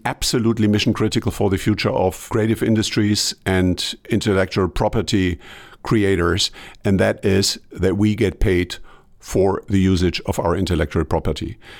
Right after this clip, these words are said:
We have fought for that, uh, twenty years ago, and since then, with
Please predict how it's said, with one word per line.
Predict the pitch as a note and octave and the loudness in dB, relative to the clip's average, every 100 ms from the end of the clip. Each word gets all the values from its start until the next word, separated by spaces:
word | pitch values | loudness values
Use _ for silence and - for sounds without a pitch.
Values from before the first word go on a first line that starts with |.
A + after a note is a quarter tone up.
| - | -8
We | - A#2+ B2 | 0 2 2
have | A#2+ A2 - - | 0 -4 -10 -4
fought | C3+ C3+ | -2 0
for | - A#2 | 0 0
that, | A#2 A2+ - - | 2 0 -2 -2
uh, | A#2 A2 | 0 0
twenty | B2+ A#2+ | 0 2
years | A#2 B2+ | 2 2
ago, | B2+ A#2+ A#2 A2+ | 0 0 2 2
and | A#2+ A2 | 2 0
since | - B2 A2 | 0 0 0
then, | A#2 A2 A2+ A2+ | 0 2 2 0
with | B2 A2 A2 - | 0 2 2 0